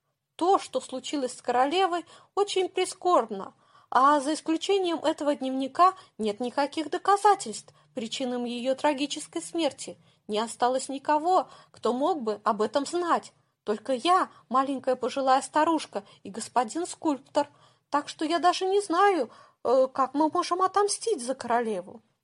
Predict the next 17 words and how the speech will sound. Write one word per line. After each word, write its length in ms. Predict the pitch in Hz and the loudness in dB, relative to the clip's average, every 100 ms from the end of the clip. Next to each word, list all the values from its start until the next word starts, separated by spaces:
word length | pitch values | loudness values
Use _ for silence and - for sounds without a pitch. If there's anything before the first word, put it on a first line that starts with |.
| _ _ _ _ _ | _ _ _ _ _
Дзынь. 320 | - 339 381 370 _ _ _ _ _ _ - | -2 -2 -2 -6 _ _ _ _ _ _ -6
Задание 640 | 269 277 320 330 311 - | -2 0 0 0 0 -2
"Доставка 520 | 226 285 - 294 - 254 | -2 -2 0 -2 -2 -6
дневника" 600 | 262 254 254 254 381 403 - - | -4 -4 -4 2 2 2 -8 -8
не 220 | 220 208 | -2 -2
было 260 | 208 294 277 | 0 0 0
сгенерировано. 1000 | - 247 277 240 214 208 202 208 196 220 _ _ _ _ _ _ _ _ - | -4 -6 -4 -4 -6 -6 -6 -6 -8 -14 _ _ _ _ _ _ _ _ -10
Цепочка 580 | 233 226 214 269 - 240 | -8 -2 -2 -2 -2 0
последовательных 840 | 220 226 277 233 226 214 226 202 | 0 0 -4 -4 -8 -6 -6 -2
заданий 540 | 202 196 240 359 349 | -2 2 2 2 0
зашла 420 | 247 202 - 226 226 | -2 -4 -2 -2 -2
в 80 | |
тупик. 520 | - 214 240 220 208 _ _ _ _ _ _ _ | -2 -8 -6 -10 -10 _ _ _ _ _ _ _
На 160 | 233 247 | -6 -4
Виида 420 | 214 240 349 349 | -4 -4 -2 0
нахлынула 640 | 240 220 226 269 269 254 | 0 0 -2 -2 0 0
пустота. 720 | 247 220 - 233 226 220 214 | 0 -6 -4 -4 -2 0 0